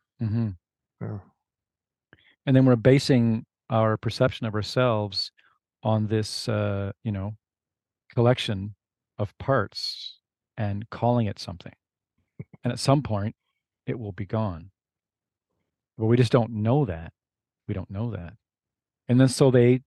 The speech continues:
Speaker 1: start giving us lists and say, "Okay, well, you've got this part, you know, you can see, you have a physical, you know, you've got, you can hear." And, like, I believe it's meant for that. It's meant to start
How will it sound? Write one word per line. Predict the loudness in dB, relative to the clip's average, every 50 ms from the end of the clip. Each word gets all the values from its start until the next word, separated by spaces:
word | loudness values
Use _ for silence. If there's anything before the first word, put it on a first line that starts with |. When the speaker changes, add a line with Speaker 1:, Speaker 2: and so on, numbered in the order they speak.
| _ _ -8
Speaker 1:
start | -2 0 0 2 2
giving | 2 2 4 2
us | 2 0 0
lists | 0 0 0 0 -2 -12 -10 -6
and | -6 -4 -2
say, | -2 0
"Okay, | 0 -2 -2 -2 -2 0
well, | 0 0 0
you've | -2 -2 -4 -4
got | -4 -6 -6
this | -8 -16 -12
part, | -6 -4 -4 -4 -4 -4
you | -6
know, | -6 -4 -4
you | -4 -4 -4
can | -4 -4 -6
see, | -6 -4 -4 -4
you | -2 -2 -2 -2
have | -2 -2 -4
a | -6
physical, | -6 -8 -6 -6 -6 -8 -6 -6 -6 -6 -6
you | -6
know, | -6 -6 -6
you've | -6 -6 -8 -8
got, | -8 -8 -8 -10 _ -14
you | -14 -14
can | -12 -12
hear." | -8 0 2 2 2 2 0 -2 -4 -8 _ _ _ -20 -20 _ _ _ _ _ _ _ _ _ _ _ _ _ _ _ _ _ _ _ _ _ _ _ _ _ _ _ _ _ -4
And, | -2 0 0 0 0 0 0 -2 -2 -4 -6 _ _ _ _ _ _ _ _ _ _ _ _ _ _ _ _ _ _ _ _ _ _ _ -6
like, | -4 -4 -2 0
I | 2 4 4 4
believe | 2 0 -2 -2 -4 -4
it's | -6 -8 -4 -2
meant | 0 0 0 0 -2
for | -6 -8 -8
that. | -6 -6 -8 -8
It's | -10 -8 -2
meant | 0 2 2 2 0 -2
to | -4 -4
start | -2 2 4 4 4 4